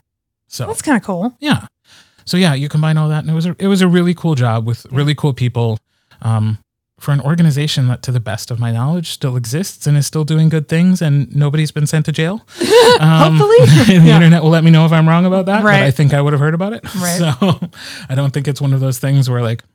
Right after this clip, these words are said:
Speaker 1: people go to a mega church and then years later found out that, like, the pastor was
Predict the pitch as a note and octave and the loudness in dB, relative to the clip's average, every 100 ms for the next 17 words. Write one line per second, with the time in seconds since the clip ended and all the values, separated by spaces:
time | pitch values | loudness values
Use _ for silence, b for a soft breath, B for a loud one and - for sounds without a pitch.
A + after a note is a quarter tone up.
0 | _ _ _ _ _ D#3+ C#3 C#3+ C#3 B2+ | _ _ _ _ _ -4 -2 0 0 0
1 | A#2 A#2+ B2 B2 A#2+ B2 - A#2+ A2+ B2+ | 0 -2 -4 -6 -8 -6 -4 -4 -2 -2
2 | A#2+ A#2 A2 A2+ A2+ A#2+ A#2 B2+ A2+ A#2 | -2 -4 -6 -6 -6 -4 -4 -6 -8 -10
3 | A2+ G#2 _ _ _ _ - B2+ C3 A#2 | -10 -12 _ _ _ _ -12 -6 -4 -6
4 | - B2 G#2+ | -6 -8 -8